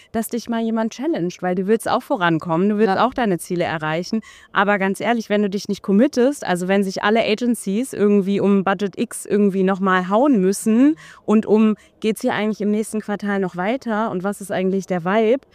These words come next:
Speaker 2: Ja.
Speaker 1: dann glaube ich, dass die Chance, dass dort wirklich jemand sitzt, der zu dir sagt, „Hey, lass uns das gerne mal anders machen. Wir haben uns das überlegt. Ähm, wir glauben nicht daran, dass es der beste Weg ist.“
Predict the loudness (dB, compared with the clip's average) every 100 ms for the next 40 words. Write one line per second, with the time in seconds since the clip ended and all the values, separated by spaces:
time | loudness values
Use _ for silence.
0 | -14 -4 -4 -2 2 4 4 -2 -2 2
1 | 4 4 4 2 0 -8 -14 -2 -2 -2
2 | -6 -6 -2 0 0 2 0 0 -2 -2
3 | -2 0 4 4 2 0 -4 -2 -2 0
4 | 0 2 0 -2 _ -20 _ _ -4 2
5 | 4 4 4 0 -4 -4 0 0 0 0
6 | -4 -4 -2 2 4 4 2 2 2 0
7 | -2 -2 -2 2 2 4 2 0 -4 -8
8 | -2 0 4 4 4 2 -6 -2 2 4
9 | 4 0 0 2 2 2 0 0 2 0
10 | -2 -4 -4 -2 -4 -4 -4 -2 -2 -4